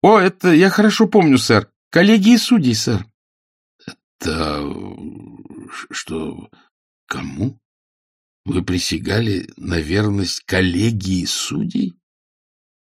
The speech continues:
Да как они могли вас заставить?» Он осекся. «Помни, в деревне за тобой всегда кто-то подсматривает», подумал он,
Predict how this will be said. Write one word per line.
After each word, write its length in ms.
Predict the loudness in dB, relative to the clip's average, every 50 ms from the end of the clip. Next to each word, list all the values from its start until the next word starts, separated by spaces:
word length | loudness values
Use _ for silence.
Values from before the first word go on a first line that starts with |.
| _ _ _ _ -18
Да 60 | -12
как 240 | -10 -10 -6 -4 -4
они 180 | -2 0 0
могли 380 | 2 2 2 2 2 2 0 0
вас 240 | -2 -2 -2 -2 -2
заставить?» 760 | -2 0 0 0 0 0 -2 -2 -2 -2 -6 -10 -10 -18 _ _ _ _ _ _ _ _ _ _ _ _ _ _ _ _ _ _ _ -8
Он 160 | -4 -2 -2
осекся. 680 | -2 -4 -4 -8 -10 -10 -10 -10 -10 -10 -10 -14 -18 -20 _ _ _ _ -14
«Помни, 480 | -10 -8 -6 -4 -4 -2 -4 -4 -4
в 80 | -6 -6
деревне 680 | -8 -8 -8 -8 -8 -8 -8 -6 -4 -4 -4 -4 -8 -10
за 240 | -10 -10 -10 -10 -12
тобой 320 | -14 -16 -14 -10 -8 -8
всегда 500 | -8 -8 -8 -10 -10 -10 -10 -10 -10 -10
кто-то 360 | -10 -8 -6 -6 -6 -6 -8 -12
подсматривает», 1040 | -10 -10 -10 -10 -10 -8 -6 -6 -6 -6 -8 -10 -8 -6 -6 -4 -4 -6 -8 -8
подумал 480 | -10 -10 -8 -6 -6 -4 -4 -6 -6 -6
он, 220 | -8 -8 -8 -8